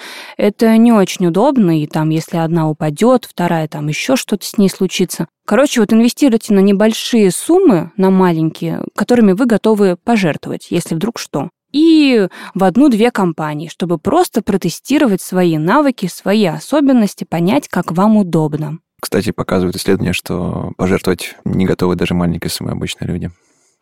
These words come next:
Speaker 2: Есть такой нюансик.
Speaker 1: Ну.
Speaker 2: Ты все правильно говоришь, но я, я к тому, что обычно люди, новички, которые приходят на фондовый рынок, они не готовы ничем жертвовать, они готовы только зарабатывать бабло здесь и сейчас. Есть такой нюансик.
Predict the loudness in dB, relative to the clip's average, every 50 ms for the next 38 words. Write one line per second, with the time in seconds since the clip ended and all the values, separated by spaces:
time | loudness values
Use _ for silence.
0 | _ -16 -10 -8 -8 -8 -8 -10 -12 -10 -8 -6 -6 -4 -4 -6 -6 -8 -12 -14
1 | -18 _ _ _ _ -20 -16 -8 -6 -6 -6 -6 -8 -12 -12 -14 -16 -16 _ _
2 | _ _ -8 -8 -6 -4 -2 0 0 0 0 0 -2 0 0 -2 -2 -2 -4 -4
3 | -4 -4 -6 -6 -8 -8 -6 -6 -6 -6 -6 -8 -10 -10 -10 -8 -8 -8 -8 -8
4 | -10 -10 -10 -10 -8 -6 -6 -6 -4 -4 -4 -4 -2 -2 -2 -2 -2 -2 -4 -4
5 | -4 -4 -4 -4 -4 -4 -4 -4 -4 -6 -6 -6 -8 -6 -6 -4 -4 -4 -4 -2
6 | 0 0 0 0 0 0 0 -2 -2 -2 -2 -2 -2 -2 -4 -6 _ -14 -20 -20
7 | -20 -20 _ _ _ _ -4 0 0 2 0 0 2 2 2 2 0 0 -2 -2
8 | -2 -2 -2 -2 -6 -6 -4 -4 -6 -4 -6 -6 -6 -8 -8 -8 -8 -8 -8 -8
9 | -8 -8 -12 -12 -14 -12 -8 -8 -4 -4 -2 -2 -2 -4 -4 -6 -6 -8 -8 -10
10 | -10 -10 -10 -6 -6 -6 -4 -2 -2 -2 -2 -2 -4 -6 -8 -10 -10 -12 -16 -16
11 | -16 -14 -14 -16 -16 -18 _ _ _ -20 -20 -20 -20 -20 -20 -20 -20 -20 -20 _
12 | _ -8 -6 -6 -6 -6 -8 -12 -10 -10 -8 -8 -8 -10 -10 -12 -16 -18